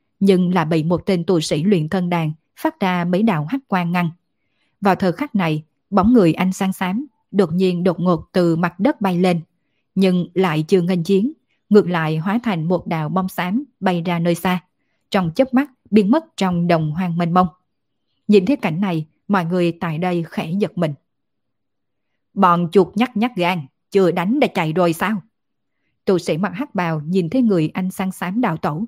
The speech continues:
tức giận chửi ầm. Mắng thì mắng, nhưng động tác trên tay của người này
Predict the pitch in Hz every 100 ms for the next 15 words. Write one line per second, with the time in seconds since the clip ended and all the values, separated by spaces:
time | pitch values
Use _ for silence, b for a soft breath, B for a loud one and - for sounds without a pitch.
0 | - 330 262 196 151 151 - 165 196 170
1 | 139 _ _ _ _ _ _ _ - 185
2 | 185 262 208 151 175 202 294 _ - 196
3 | 190 180 180 151 262 294 208 170 185 170
4 | 170 180 170 160 170 156